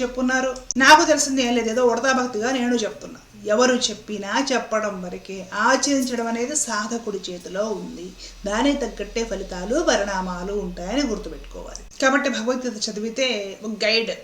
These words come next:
మనకి అన్నీ అర్థమవుతాయి, ఏం చేయాలి, ఏం చేయకూడదు అనే విషయాలు. లోకా సమస్త సుఖినో భవంతు.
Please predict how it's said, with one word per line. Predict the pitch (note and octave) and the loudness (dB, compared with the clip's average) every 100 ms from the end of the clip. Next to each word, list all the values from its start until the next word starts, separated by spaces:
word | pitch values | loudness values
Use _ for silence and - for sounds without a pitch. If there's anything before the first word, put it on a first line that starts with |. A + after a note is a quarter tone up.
| - | -10
మనకి | G#3+ G#3+ | -8 -6
అన్నీ | G3 G#3+ | -4 -2
అర్థమవుతాయి, | A3+ F#3 F#3+ F#3+ F3+ E3+ G3 | -2 -4 -6 -10 -10 -10 -8
ఏం | G3 | -6
చేయాలి, | F#3 F3+ A3 C4 | -6 -6 -6 -6
ఏం | E3+ - | -6 -10
చేయకూడదు | E3 - - E3+ | -12 -18 -20 -20
అనే | E3 - | -20 -14
విషయాలు. | - - - - - - - - - - | -12 -12 -14 -20 -20 -20 -20 -20 -20 -6
లోకా | G3+ G#3 | -4 -2
సమస్త | G#3+ G#3 G#3 - A#3 | -2 -4 -4 -2 0
సుఖినో | B3+ A3+ A3 | -2 -6 -6
భవంతు. | G#3 F#3+ F#3 - | -4 -4 -6 -14